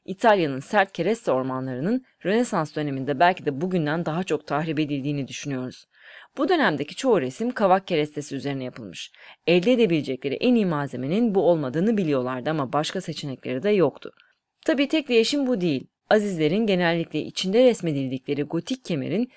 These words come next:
sanatın geldiği bu noktada artık kullanılmadığını görüyoruz. Tepe noktasının kesildiğini görebiliyor musunuz? Dünyanın çeşitli yerlerindeki müzelerde bulabileceğiniz resimler,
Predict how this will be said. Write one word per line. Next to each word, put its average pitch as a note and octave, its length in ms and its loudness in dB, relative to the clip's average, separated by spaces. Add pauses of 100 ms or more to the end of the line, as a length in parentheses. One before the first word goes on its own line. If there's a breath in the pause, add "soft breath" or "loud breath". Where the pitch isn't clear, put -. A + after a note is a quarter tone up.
sanatın G3+ 460 0
geldiği C#3+ 360 2
bu G3+ 100 0
noktada G3 440 -2
artık - 380 -2
kullanılmadığını D3+ 720 -2
görüyoruz. C3 600 -6 (360 soft breath)
Tepe G3+ 280 2
noktasının E3+ 500 -2
kesildiğini E3 600 -2
görebiliyor D#3 440 2
musunuz? - 500 -8 (480)
Dünyanın B3+ 400 4
çeşitli - 360 -2
yerlerindeki C#3+ 560 2
müzelerde D#3+ 500 0
bulabileceğiniz D3 640 -2
resimler, C#3+ 500 -2